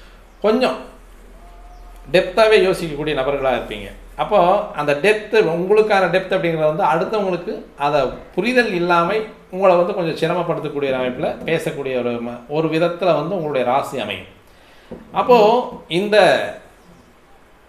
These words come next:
மிக கடுமையான ஆழ்ந்த சொற்களையும் தெளிவான செறிவான சொற்களையும் பேசக்கூடிய அமைப்பினையும் இந்த விருச்சிக ராசி நேயர்கள் இருப்பாங்க. அப்ப இந்த இடத்துல வந்து வரக்கூடிய நட்சத்திர கூட்டம் அப்படின்றது என்ன அப்படின்னு பார்த்தோம் அப்படின்னா,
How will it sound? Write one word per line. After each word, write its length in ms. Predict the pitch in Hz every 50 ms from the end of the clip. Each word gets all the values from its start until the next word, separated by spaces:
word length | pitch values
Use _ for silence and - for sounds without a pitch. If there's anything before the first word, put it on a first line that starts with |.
| _ _ _ _
மிக 220 | - 175 170 214
கடுமையான 760 | 220 214 - 202 208 208 247 262 254 254 247 247 247 233 151 117 - - - - - - - - - - - _ _ _ _ -
ஆழ்ந்த 760 | 160 160 185 208 226 247 240 240 233 226 202 143 110 104 104 - - - - _ - - -
சொற்களையும் 640 | - 185 - - 208 185 170 160 156 185 233 - - - - - - - - - - _ - - _ _ _ _ - _ _
தெளிவான 540 | - 170 170 190 208 202 208 208 202 208 226
செறிவான 580 | 208 - - 180 185 214 240 240 240 233 233 220
சொற்களையும் 500 | - - 180 170 - 190 180 180 175 160
பேசக்கூடிய 460 | 170 151 151 151 143 151 147 147 139
அமைப்பினையும் 480 | 135 131 127 123 135 127 135 165 233 285 - - -
இந்த 280 | 147 139 139 127 120 113 120
விருச்சிக 280 | 143 143 147 165 151
ராசி 240 | 139 131 127 127 127
நேயர்கள் 280 | 117 107 107 104 107 104
இருப்பாங்க. 380 | 98 98 - - 98 95 95 92 - - - _ _ _ _ _ - - - - - -
அப்ப 140 | - 202 233
இந்த 220 | 220 226 240 247 247
இடத்துல 120 | 254 262
வந்து 280 | 269 247 240 233 226 208
வரக்கூடிய 420 | 208 - - - 202 196 190 185
நட்சத்திர 440 | 170 175 170 - 214 226 240 240 214
கூட்டம் 340 | 170 170 175 175 175 190 185
அப்படின்றது 360 | 170 160 165 156 156 151 147
என்ன 260 | 143 147 165 175 180
அப்படின்னு 200 | 160 160 156 147
பார்த்தோம் 340 | 139 139 135 131 135 123 120
அப்படின்னா, 380 | 131 139 165 185 165 123 123